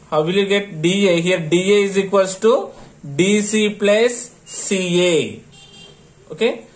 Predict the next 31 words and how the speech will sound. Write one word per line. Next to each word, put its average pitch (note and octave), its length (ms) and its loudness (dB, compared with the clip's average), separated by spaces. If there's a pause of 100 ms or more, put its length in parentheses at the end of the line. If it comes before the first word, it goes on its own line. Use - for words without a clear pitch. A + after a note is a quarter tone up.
(200)
By E3 120 0
adding F#3 640 0
these G3+ 320 0
two, B3+ 240 2
you F#3+ 80 0
will F#3+ 80 0
get F#3+ 180 -2
this G#3+ 180 -2
total G#3+ 400 2 (120)
D E3+ 460 -2 (640)
A. - 20 -4
And G3 200 -2
given A3+ 580 0
angle G3 300 0
of A3+ 100 -4
elevation, A3 440 0
second A3 320 -2
case, A3+ 180 2
how G#3 100 2
much G#3+ 220 0
here? A3 200 0
Thirty A3 280 2
degrees. F3 500 -2 (300)
This F3 160 -6
implies G3+ 680 -4 (460)
tan G#3 400 -2
thirty G3+ 380 2
degrees G#3 420 2
is G3+ 180 -2
equals G3 440 -2
to G3 440 0